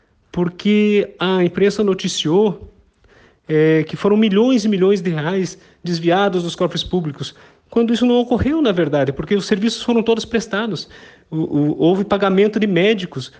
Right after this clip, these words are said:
vários médicos que, inclusive, estão tendo seus nomes expostos de forma muito indevida, que prestaram seus serviços, né? Que prestaram. Os valores não foram superfaturados, foi tudo dentro de uma legalidade. Isso já foi reconhecido pela Justiça Civil.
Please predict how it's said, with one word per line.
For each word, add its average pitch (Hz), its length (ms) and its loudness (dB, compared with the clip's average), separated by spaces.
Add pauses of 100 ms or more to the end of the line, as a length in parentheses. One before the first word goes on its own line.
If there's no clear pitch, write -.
(140)
vários 175 240 0
médicos 196 440 0
que, 202 140 -2
inclusive, 185 380 0
estão 208 180 -2
tendo 214 180 2
seus 170 200 -4
nomes 185 240 0
expostos 180 480 -4
de 175 80 -2
forma 180 260 0
muito 226 260 0
indevida, 180 560 -4 (640)
que - 80 -12
prestaram 190 540 -2
seus 214 160 -2
serviços, 143 500 -6
né? 160 160 -4 (160)
Que - 80 -12
prestaram. 156 640 -4 (300)
Os 151 80 -4
valores 151 320 2
não 185 140 2
foram 233 260 -2
superfaturados, 180 840 -6 (280)
foi 175 140 -4
tudo 220 220 -4
dentro 208 240 0
de 208 80 0
uma 208 100 2
legalidade. 208 640 -4
Isso 180 200 -6
já 208 120 2
foi 226 200 -2
reconhecido 196 560 -2
pela 160 140 -4
Justiça 160 440 -6
Civil. 135 420 -4